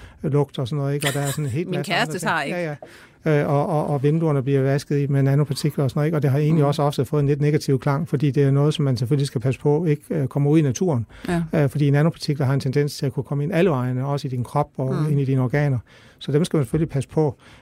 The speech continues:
Speaker 1: Øh, derfor så kan man sige, at de medicinske nanopartikler, der taler vi ofte om molekylær medicin, og, og der, der kan man sige, det er jo ikke noget, der kommer nødvendigvis ud af kroppen. Man sprøjter det jo ind i kroppen for at afhjælpe en sygdom. Så det er ikke noget, der sådan har den, den samme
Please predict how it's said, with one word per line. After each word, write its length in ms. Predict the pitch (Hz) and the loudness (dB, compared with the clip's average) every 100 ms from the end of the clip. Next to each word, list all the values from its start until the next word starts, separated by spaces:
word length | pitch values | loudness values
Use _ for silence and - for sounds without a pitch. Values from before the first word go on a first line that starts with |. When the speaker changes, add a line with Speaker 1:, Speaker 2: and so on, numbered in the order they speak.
| _ | _
Speaker 1:
Øh, 540 | 147 135 135 139 151 185 311 - | 0 2 2 0 -4 -6 -8 -2
derfor 220 | 160 156 | 0 0
så 160 | - 151 | -4 -4
kan 120 | 151 | -2
man 80 | 135 | -2
sige, 140 | 156 | -2
at 60 | 143 | 0
de 120 | 135 185 - | -2 -4 -2
medicinske 540 | 151 127 - 190 - 135 | 0 0 2 0 0 0
nanopartikler, 680 | 135 135 120 - 135 135 - - - - _ _ _ - - | 2 0 -2 -2 -2 -2 -2 -8 -20 -20 _ _ _ -16 -2
der 100 | 156 | 0
taler 240 | - 151 | 2 2
vi 100 | 139 | 2
ofte 280 | 135 135 - | 0 -2 -2
om 160 | 131 135 | -2 0
molekylær 400 | 127 113 139 131 | 0 2 2 4
medicin, 540 | 123 123 - 135 196 | 2 0 -2 -2 0
og, 260 | 247 143 190 | 0 -2 -2
og 180 | 143 151 | -2 0
der, 160 | 139 139 _ _ _ - | -2 -2 _ _ _ -2
der 80 | |
kan 120 | 143 147 | 2 2
man 100 | 127 | 2
sige, 180 | 151 | 0
det 100 | 135 | 2
er 40 | 139 | 4
jo 60 | |
ikke 140 | 151 147 | 4 4
noget, 140 | 147 | 2
der 80 | 151 | 2
kommer 360 | - 139 135 120 - _ - _ - | 0 0 0 -2 -6 _ -20 _ 0
nødvendigvis 500 | 135 143 143 135 143 | 4 4 4 2 2
ud 60 | |
af 100 | 139 | 2
kroppen. 280 | - 139 135 | 2 0 2
Man 120 | 131 | 0
sprøjter 300 | 120 147 135 | 0 2 2
det 60 | 123 | 4
jo 40 | 143 | 4
ind 120 | 156 | 4
i 40 | |
kroppen 340 | 143 139 139 127 | 2 0 0 0
for 180 | 135 131 | 0 0
at 60 | 160 | 2
afhjælpe 440 | 143 143 131 127 | 2 4 2 2
en 100 | 120 | 0
sygdom. 420 | - 143 135 123 - - - | 2 2 2 0 -4 -18 -20
Så 140 | - 143 | -4 0
det 100 | 139 | 2
er 40 | |
ikke 120 | 139 | 2
noget, 200 | 143 143 | 4 4
der 80 | 139 | 2
sådan 180 | - 131 | 2 0
har 140 | 131 | 2
den, 180 | 135 135 | 2 2
den 180 | 123 123 | 2 2
samme 420 | 139 135 147 135 | 2 2 4 2